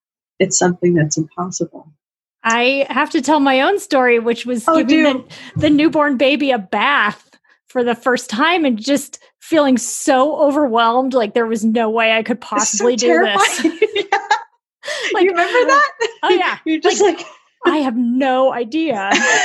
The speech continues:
Speaker 1: <laughs>
Speaker 2: how to do th-, yeah, I mean, that overwhelming feeling, that feeling of, "I don't know what I'm doing in it," but it's, it's not just when they're newborn babies, it
Speaker 1: Oh, no.
Speaker 2: persists. <laughs>
Speaker 1: <laughs> Oh,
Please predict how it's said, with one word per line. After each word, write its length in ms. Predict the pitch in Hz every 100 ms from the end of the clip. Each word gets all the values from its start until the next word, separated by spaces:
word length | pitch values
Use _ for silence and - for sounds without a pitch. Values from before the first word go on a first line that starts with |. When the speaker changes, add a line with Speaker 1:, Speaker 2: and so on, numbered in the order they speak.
| 359
Speaker 1:
<laughs> 400 | - _ _ -
Speaker 2:
how 220 | 240 247
to 360 | 247 262 151 - - - 494 370 349 247
do 240 | 349 403
th-, 120 | - 311
yeah, 200 | 320 254
I 160 | 202
mean, 120 | 254 262
that 220 | 262 262
overwhelming 760 | 285 254 269 240 233 240 226
feeling, 360 | 220 208 185 214
that 240 | 196 190 214
feeling 480 | 240 208 202 180
of, 200 | 190 196 220 -
"I 60 |
don't 160 | 233 233
know 80 | 208
what 100 | 196
I'm 60 |
doing 240 | 214 330 349
in 140 | 247
it," 120 | 240 302
but 140 | 294
it's, 180 | 320 - - -
it's 100 | 277
not 160 | 330 311
just 160 | 277 262
when 80 |
they're 140 | 240 226
newborn 340 | 226 202 196
babies, 540 | 165 196 208 208 214 202
it 120 | 208 _ - -
Speaker 1:
Oh, 220 | 233 240
no. 220 | 202 180 156
Speaker 2:
persists. 220 | 311 262 - - -
<laughs> 0 |
Speaker 1:
<laughs> 720 | 339 - - 349 - - -
Oh, 120 | 294